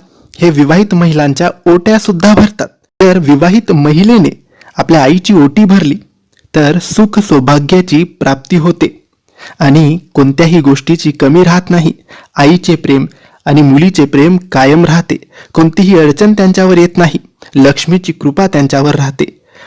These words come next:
म्हणून तर हळदी कुंकूचा कार्यक्रम केला जातो आणि ओटी सुद्धा भरली जाते. म्हणून या महिन्यात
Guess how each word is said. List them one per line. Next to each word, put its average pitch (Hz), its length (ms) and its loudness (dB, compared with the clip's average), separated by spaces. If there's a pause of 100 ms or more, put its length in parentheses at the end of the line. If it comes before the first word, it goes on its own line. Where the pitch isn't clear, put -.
(100)
म्हणून 170 360 2
तर 160 160 0 (340)
हळदी 143 260 2
कुंकूचा 160 480 -2
कार्यक्रम 165 440 -2
केला 190 260 0
जातो 185 320 -4 (120)
आणि 156 240 0
ओटी 143 300 0
सुद्धा 147 320 -2
भरली 165 300 2
जाते. 143 280 -4 (360)
म्हणून 151 320 2
या 147 140 2
महिन्यात 151 420 2